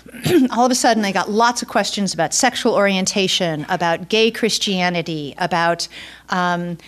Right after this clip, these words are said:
how we, how we read the Bible, questions that I really had not thought about. I mean, I have lots of people who say, "Well, if you're not still a lesbian, then you obviously weren't ever a lesbian." And, you know, all of this is, points to the fact that we are using totally different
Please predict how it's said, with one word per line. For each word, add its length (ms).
how 200
we, 240
how 240
we 120
read 200
the 60
Bible, 260
questions 420
that 120
I 40
really 800
had 400
not 320
thought 300
about. 500
I 60
mean, 80
I 80
have 120
lots 300
of 80
people 220
who 100
say, 240
"Well, 260
if 200
you're 100
not 240
still 400
a 20
lesbian, 520
then 120
you 120
obviously 500
weren't 300
ever 280
a 100
lesbian." 600
And, 240
you 100
know, 140
all 220
of 100
this 280
is, 300
points 440
to 180
the 100
fact 240
that 100
we 140
are 40
using 440
totally 500
different 600